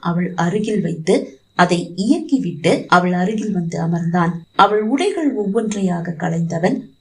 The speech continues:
போதையில் இருப்பவளின் உடலில் மெல்ல தன் விரல்களை ஓடவிட அது அவள் போதையை இன்னும் ஏற்ற அவள் இதழ்கள் "இன்னும், இன்னும்" என்றது. ஆசையாய் அவளை பார்த்த குமார் தன் ஆசை தீர அவளை அனுபவித்தான்.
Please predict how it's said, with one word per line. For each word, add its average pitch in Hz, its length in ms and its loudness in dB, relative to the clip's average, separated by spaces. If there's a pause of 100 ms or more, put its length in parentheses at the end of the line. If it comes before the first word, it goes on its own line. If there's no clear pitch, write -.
(140)
போதையில் 214 540 2
இருப்பவளின் 180 640 -2
உடலில் 180 460 0 (140)
மெல்ல 349 340 4
தன் 196 320 -2
விரல்களை 202 580 0 (160)
ஓடவிட 165 380 -2 (480)
அது 185 300 4
அவள் 175 280 0
போதையை 185 500 2 (100)
இன்னும் 190 360 -2
ஏற்ற 165 380 -2 (480)
அவள் 214 300 4
இதழ்கள் 262 560 0 (340)
"இன்னும், 202 380 -6 (420)
இன்னும்" 269 420 2 (400)
என்றது. 180 480 2 (540)
ஆசையாய் 185 640 2
அவளை 180 280 -2
பார்த்த 180 460 0
குமார் 180 420 0 (280)
தன் 196 300 2
ஆசை 285 520 2
தீர 185 300 -2
அவளை 170 300 -2 (120)
அனுபவித்தான். 170 760 0